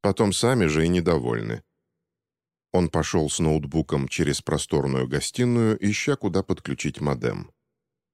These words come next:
Уивер невозмутимо открыла мини-бар и взяла оттуда Кока-Колу. «Над письменным столом», — подсказала она.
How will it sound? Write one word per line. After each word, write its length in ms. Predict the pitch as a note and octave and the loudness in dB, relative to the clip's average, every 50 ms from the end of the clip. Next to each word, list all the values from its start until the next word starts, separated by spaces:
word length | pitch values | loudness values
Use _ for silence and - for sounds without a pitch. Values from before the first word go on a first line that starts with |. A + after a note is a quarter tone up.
| _ _ _ _ | _ _ _ _
Уивер 520 | G#2 G#2 B2 C#3 C#3 B2 A#2+ A#2+ A2+ A2+ - | 2 4 6 6 6 4 4 4 2 2 2
невозмутимо 720 | G#2+ G#2+ A2 G#2 G#2 G2 G2 G2 F#2+ F2+ - C#3+ - - F2 | 2 2 4 4 4 2 2 2 0 0 0 -2 0 0 -2
открыла 400 | D#2+ - - F#2+ G#2+ G2 E2+ D#2 | -2 -2 -2 0 0 2 2 2
мини-бар 520 | C#2+ C#2 B1+ C2 C2 C2+ G2 A2+ A2+ - - | 2 0 0 -2 -2 0 0 0 0 -2 -2
и 80 | - G#2 | -2 -2
взяла 360 | F2+ F2+ A2+ A2 A#2+ C#3 C3 | 0 0 0 0 2 2 0
оттуда 300 | G#2+ - - F#2 F2+ F#2 | -2 -2 -4 -2 -2 -2
Кока-Колу. 680 | - - D#2+ - - D2 - - C2+ A#1+ A1 A1 G1+ - _ _ _ _ _ _ _ _ _ _ _ _ _ _ _ _ _ _ - | 0 0 -2 -2 -2 -6 -4 -2 -2 -2 -2 -4 -6 -10 _ _ _ _ _ _ _ _ _ _ _ _ _ _ _ _ _ _ -2
«Над 200 | A#2 C3 C3 - | 0 0 0 0
письменным 440 | - D#3 B2 - B2 A#2 A2 A2 G#2 | -2 -2 0 2 2 2 2 2 0
столом», — 500 | - - - G2 E2+ D2 C2 B1 B1 - - _ _ _ | 0 -2 0 0 2 2 0 0 -4 -6 -12 _ _ _
подсказала 680 | - D#2 - - - D2 C2+ C2 C#2+ C#2+ C#2+ C#2 B1+ | -8 -8 -8 -6 -6 -6 -4 -2 -4 -2 -2 -2 -4
она. 240 | A#1+ A#1 A1 - - | -4 -6 -8 -10 -14